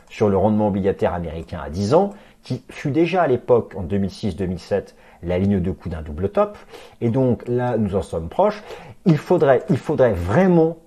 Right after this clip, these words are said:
pulvériser, il, il faudrait une clôture hebdomadaire qui vienne casser les quatre trente et les quatre quarante avec fracas,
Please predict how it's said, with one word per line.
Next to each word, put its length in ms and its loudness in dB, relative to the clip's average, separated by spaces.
pulvériser, 680 6
il, 180 -2
il 80 -2
faudrait 260 2
une 80 0
clôture 340 2
hebdomadaire 720 2
qui 120 -6
vienne 220 2
casser 400 0
les 120 0
quatre 220 -2
trente 260 -4
et 40 2
les 80 0
quatre 220 -4
quarante 400 -2
avec 240 0
fracas, 520 -2